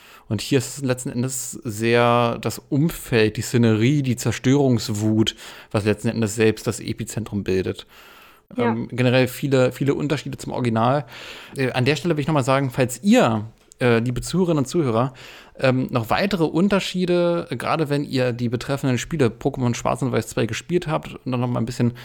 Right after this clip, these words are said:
Speaker 1: tiefer Einblick habt, äh, äh, habt als wir jetzt,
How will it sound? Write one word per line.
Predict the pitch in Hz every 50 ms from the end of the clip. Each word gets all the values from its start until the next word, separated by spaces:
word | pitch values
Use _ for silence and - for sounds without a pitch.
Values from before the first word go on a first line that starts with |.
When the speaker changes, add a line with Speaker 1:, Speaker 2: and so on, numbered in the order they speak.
| - - - _
Speaker 1:
tiefer | - - 165 165 - 156 - -
Einblick | - 123 160 156 131 127 127 123 - -
habt, | 110 113 127 123 - - -
äh, | - - 127 123 120 - 127 123 120 113 113 113 113
äh, | 104 -
habt | 123 127 - - -
als | - 120 - - 117
wir | 117 170 185
jetzt, | 139 120 123 - - - -